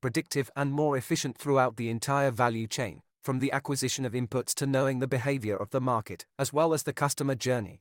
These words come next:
to offer the best solutions to customers. A future of infinite possibilities.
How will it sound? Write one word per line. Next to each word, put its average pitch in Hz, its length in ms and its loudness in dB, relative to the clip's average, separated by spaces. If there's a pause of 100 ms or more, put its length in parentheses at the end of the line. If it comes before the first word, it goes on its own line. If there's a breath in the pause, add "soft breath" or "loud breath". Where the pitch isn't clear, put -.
(140)
to 139 120 2
offer 160 220 2
the 147 120 0
best 123 320 0
solutions 117 560 -2
to 139 100 -2
customers. - 640 -4 (920)
A 127 60 0
future 175 420 4
of 143 100 6
infinite 135 420 2
possibilities. 117 880 0